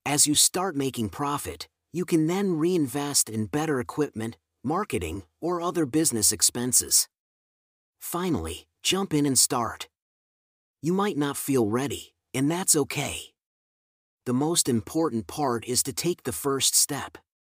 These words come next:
Make your services known to friends and family, create a social media page, or launch your website. It might be slow at first, but with time and persistent effort,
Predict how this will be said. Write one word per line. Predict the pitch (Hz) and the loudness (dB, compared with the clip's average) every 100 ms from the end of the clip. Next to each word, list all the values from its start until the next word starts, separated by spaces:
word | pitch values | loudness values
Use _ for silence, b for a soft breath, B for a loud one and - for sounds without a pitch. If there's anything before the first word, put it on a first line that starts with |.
| _ _ _ _ _ _ - | _ _ _ _ _ _ -8
Make | 147 202 180 | -4 -2 0
your | |
services | 156 - 160 131 110 101 110 | 4 4 2 2 2 2 2
known | 131 147 | 0 0
to | 127 | -2
friends | 104 139 135 135 | -4 -2 -2 0
and | 107 | -2
family, | 95 139 147 120 78 - - _ _ | -2 -2 -2 -2 -6 -14 -20 _ _
create | - 180 185 | -4 0 2
a | 170 | 4
social | - 180 175 - 131 | 4 4 2 -2 0
media | 131 160 151 107 | 2 2 2 -2
page, | 98 107 82 80 - - _ | -2 -4 -4 -4 -4 -6 _
or | 143 | -2
launch | 147 147 156 151 | 0 0 -2 -2
your | 135 | 0
website. | 123 123 113 - 92 - - - _ _ _ _ _ _ _ _ _ | 0 0 2 2 0 -6 -10 -12 _ _ _ _ _ _ _ _ _
It | 135 | -4
might | 147 196 220 143 | -2 -2 -2 0
be | 143 | 4
slow | - 151 160 135 | 4 4 2 0
at | |
first, | - - 107 - - - _ _ - | -2 -2 -2 0 0 -2 _ _ -6
but | 123 | -4
with | 127 - | -4 -6
time | - 160 175 | -4 -4 -4
and | 131 117 | -4 -4
persistent | 123 - 147 - 120 | 2 4 4 2 0
effort, | 120 143 82 78 | -4 -4 -6 -8